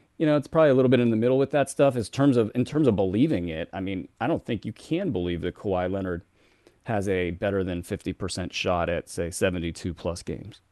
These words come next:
You know, it's the other side of the equation. Um, the, the N B A awards thing, which I don't think comes into play for him so much, um,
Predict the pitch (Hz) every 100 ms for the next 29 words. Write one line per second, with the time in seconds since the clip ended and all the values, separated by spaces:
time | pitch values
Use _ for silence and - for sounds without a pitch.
0 | _ _ _ _ _ - 85 90 90 123
1 | 175 139 101 90 85 80 78 - 80 76
2 | - - _ - 92 90 - 110 113 110
3 | 117 120 127 - 180 160 127 104 123 165
4 | - 120 117 113 - 135 214 233 - 180
5 | - 165 147 131 - - 127 - - 131
6 | 127 143 139 147 147 - _ _ _ _
7 | _ _ - 110 95 90 85